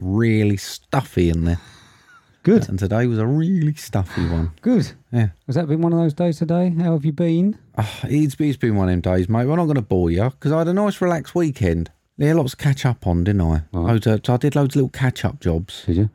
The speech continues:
Speaker 1: Yeah, it was really nice. Just at my own pace, you know, you think,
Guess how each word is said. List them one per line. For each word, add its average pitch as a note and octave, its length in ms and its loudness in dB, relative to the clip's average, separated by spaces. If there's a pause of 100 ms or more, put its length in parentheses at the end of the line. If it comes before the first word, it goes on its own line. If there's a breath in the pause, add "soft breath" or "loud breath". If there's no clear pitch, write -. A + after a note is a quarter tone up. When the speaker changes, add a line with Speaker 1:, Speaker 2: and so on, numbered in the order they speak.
(140)
Speaker 1:
Yeah, G#2+ 160 2
it G#2 140 0
was G2+ 100 0
really G2+ 280 2
nice. F2+ 460 0 (200)
Just C#3+ 180 -2
at E3 80 2
my F3 80 2
own F3 180 2
pace, C#3+ 380 0
you C3+ 60 0
know, D3 100 2
you C#3+ 140 2
think, C3+ 260 0